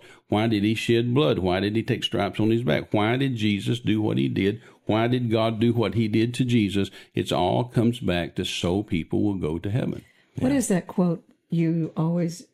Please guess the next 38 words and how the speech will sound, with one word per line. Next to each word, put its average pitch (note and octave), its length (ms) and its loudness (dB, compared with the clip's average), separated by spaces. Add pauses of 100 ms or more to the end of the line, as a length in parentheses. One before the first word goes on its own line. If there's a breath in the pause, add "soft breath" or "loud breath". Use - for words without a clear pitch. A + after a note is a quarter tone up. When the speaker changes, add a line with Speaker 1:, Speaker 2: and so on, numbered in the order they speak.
(440)
Speaker 2:
that D#3 200 -2
we F3 80 2
love F#3 220 2
to F3+ 40 2
hear E3+ 180 0
Brother E3 280 0
Wayne E3 280 0
Myers D#3+ 480 2
say, D3 380 2
and D3 160 2
that E3 160 4
is, D3+ 420 4
um, D3 380 4 (480 loud breath)
"If E3 220 2
you F3 120 6
knew F#3 380 6
five F3+ 420 2
minutes," F3 640 2
Speaker 1:
Oh, G#2+ 140 0
yeah. G#2 200 0 (100)
Speaker 3:
Yeah. D#2 100 -8
Speaker 2:
s-, D2+ 180 -2 (140)
tell G#3+ 160 4
the F#3+ 100 2
Speaker 1:
Yeah. - 80 -2
Speaker 2:
folks D3+ 280 0
that. C#3+ 240 0
That's C3+ 160 4
Speaker 1:
Yeah. - 40 -2
Speaker 2:
such G#3+ 200 0
a G3+ 80 4
good E3 220 0
quote. C#3+ 440 -2
Speaker 1:
I-, - 60 -14
if A2+ 400 0
a - 40 -2
person B2 600 4
knew A2 640 4